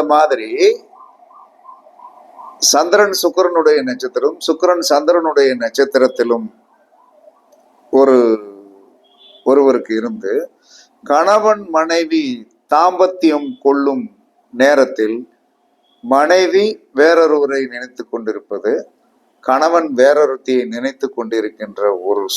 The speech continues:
சூழ்நிலை, சூழ்நிலை வந்து வந்துரும்.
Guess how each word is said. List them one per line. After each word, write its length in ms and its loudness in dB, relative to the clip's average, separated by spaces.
சூழ்நிலை, 920 2
சூழ்நிலை 500 2
வந்து 300 -2
வந்துரும். 440 0